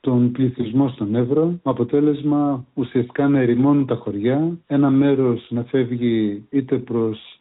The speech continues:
τα μεγάλα αστικά κέντρα είτε προς την Ευρώπη και το υπόλοιπο μέρος προς την Αλεξανδρούπολη. Και αυτό είναι κάτι το οποίο, αν θέλετε, δημιουργεί ένα αίσθημα,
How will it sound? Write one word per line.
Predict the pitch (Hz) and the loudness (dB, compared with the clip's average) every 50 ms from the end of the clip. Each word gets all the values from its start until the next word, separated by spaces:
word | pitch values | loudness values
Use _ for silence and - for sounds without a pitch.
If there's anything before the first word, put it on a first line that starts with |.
| _ | _
τα | - 120 | -6 -4
μεγάλα | 110 110 113 107 120 127 127 123 | -4 -2 -2 0 0 0 2 2
αστικά | 123 123 127 - - 127 123 | 0 -2 -4 -6 -2 -2 -2
κέντρα | 120 123 - 123 120 110 110 117 | 0 0 -2 -2 -2 0 0 0
είτε | 117 110 110 - - 120 113 - - - - | 0 -2 -2 -6 -14 -16 -16 -12 -10 -10 -8
προς | - - 101 - - | -8 -8 -10 -10 -8
την | - 104 98 | -6 -6 -6
Ευρώπη | 95 92 113 117 127 131 127 156 160 170 175 175 - | -6 -4 -2 -2 -2 0 0 2 2 2 0 -2 -4
και | - - 139 131 127 127 127 127 131 131 - - - _ - | -2 0 2 2 2 2 0 0 -2 -4 -6 -10 -14 _ -2
το | - 131 | 0 0
υπόλοιπο | 120 113 - 151 151 151 143 131 143 | 0 0 0 0 0 0 0 0 0
μέρος | 131 135 143 147 143 147 135 - | 2 2 4 4 2 0 0 -2
προς | - 131 123 | -6 -6 -4
την | - 127 | -2 0
Αλεξανδρούπολη. | 123 123 117 110 - 120 113 104 110 107 - 98 90 87 90 92 _ | 0 0 0 0 -2 -4 -2 -2 -2 -2 -4 -6 -8 -10 -12 -18 _
Και | - 135 | -4 -4
αυτό | 127 123 120 - - 165 160 160 | -4 -4 -4 -4 0 2 2 2
είναι | 160 156 156 151 | 2 2 0 0
κάτι | 156 - 156 156 151 160 143 | 0 0 0 0 -2 -4 -4
το | - - | -2 -2
οποίο, | 139 131 127 - 143 143 143 147 147 143 139 131 131 _ | -2 -2 -2 0 0 2 2 4 2 2 0 -2 -6 _
αν | - 139 135 123 131 - | -2 -2 -2 -2 -2 -2
θέλετε, | 139 135 135 131 127 131 - 139 131 131 127 127 123 127 123 123 _ - | 0 0 2 0 0 0 0 0 2 2 2 2 0 -2 -2 -6 _ -6
δημιουργεί | 120 117 131 131 131 131 131 127 123 120 123 120 120 123 135 135 135 131 127 131 131 123 113 110 _ _ _ _ | -2 2 2 4 4 4 4 4 4 4 4 2 2 2 2 4 4 4 2 0 -2 -4 -6 -12 _ _ _ _
ένα | 139 135 127 123 123 127 127 123 123 127 | -4 -2 0 2 2 2 2 0 0 0
αίσθημα, | 127 127 139 127 131 - - 135 127 123 123 127 123 123 123 123 123 120 123 | 2 2 0 0 -2 -4 -2 0 0 2 0 0 0 0 -2 -2 -4 -6 -6